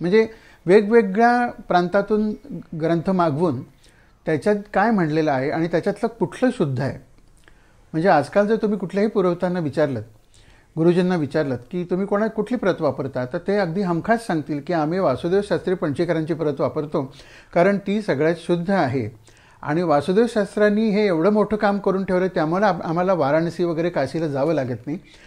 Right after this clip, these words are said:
त्यांनी इथेच काम करून ठेवलेलं आहे. त्यामुळे असं मोठं काम ज्यांच्याकडनं झालं,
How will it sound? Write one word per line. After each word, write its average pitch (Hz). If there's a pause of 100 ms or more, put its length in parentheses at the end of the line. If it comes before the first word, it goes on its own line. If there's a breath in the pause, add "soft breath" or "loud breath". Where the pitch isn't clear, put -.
(180 soft breath)
त्यांनी 190
इथेच 226
काम 147
करून 123
ठेवलेलं 117
आहे. 107 (560)
त्यामुळे 185
असं 165
मोठं 202
काम 208
ज्यांच्याकडनं 175
झालं, 156